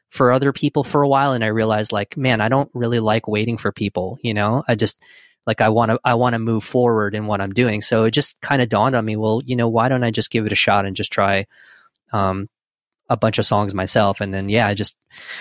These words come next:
I'm really bad at promoting myself or asking for help. And so to start an Indiegogo campaign to raise funds for my record was very, very, very difficult for me to do.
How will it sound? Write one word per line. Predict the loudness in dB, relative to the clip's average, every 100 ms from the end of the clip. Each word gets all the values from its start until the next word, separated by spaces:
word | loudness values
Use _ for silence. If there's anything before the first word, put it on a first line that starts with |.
| -16 -4
I'm | 2 4
really | 4 4 2
bad | 2 2 2 0 -2 -4
at | 0 0 0
promoting | -4 -2 0 0 0
myself | -2 2 2 2 0 -8 -16 -20 _
or | -2 0 0 -2
asking | -2 -2 -6 -6
for | -4 -2
help. | 2 2 0 -6 -12 -6
And | -4
so | 0 2 2 0
to | -2 -2 0
start | 0 2 2 2
an | 0
Indiegogo | 0 -2 -2 0 2 2 0
campaign | 0 -2 -2 -2 -2 0
to | 0
raise | 2 0 0
funds | 0 0 0 -2
for | -2
my | 0 2
record | 2 0 -4 -6 -4
was | -2 0 -2 -8
very, | -12 0 2 4 2 -2 -6 _
very, | -4 0 2 2
very | 0 0 -2
difficult | -4 -4 -6 -8
for | -4 -2
me | -2 -6
to | -6
do. | 0 2 2